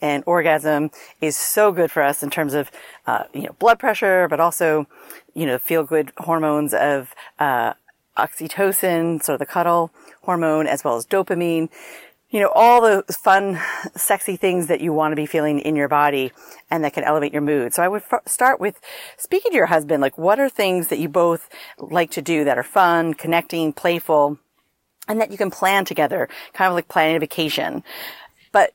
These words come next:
not just for, you know, in six months from now, what can you plan or do tonight or this week? And really committing and having something to look forward to.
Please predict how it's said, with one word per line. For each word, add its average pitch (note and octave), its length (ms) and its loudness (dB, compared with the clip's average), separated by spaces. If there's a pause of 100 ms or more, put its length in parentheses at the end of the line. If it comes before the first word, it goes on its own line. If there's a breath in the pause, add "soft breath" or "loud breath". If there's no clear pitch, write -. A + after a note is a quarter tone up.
not G#3+ 220 2
just G#3+ 220 -2
for, E3+ 520 2
you E3+ 120 -4
know, C#3 240 0
in D#3+ 80 -4
six - 180 -4
months G#3+ 180 2
from D#3+ 140 -6
now, C3+ 280 2
what D#3 180 -2
can G3 140 -6
you E3+ 120 -2
plan E3+ 380 2
or D#3 40 -2
do D3+ 240 -2
tonight D#3 600 -2 (260 loud breath)
or E3 180 2
this - 280 -4
week? - 400 -6 (280 loud breath)
And G3 140 0
really A3 220 2
committing G#3+ 480 0
and E3 100 0
having G3 220 -2
something F3+ 200 -4
to E3+ 80 -2
look D3+ 160 -4
forward D#3+ 440 0
to. - 360 -8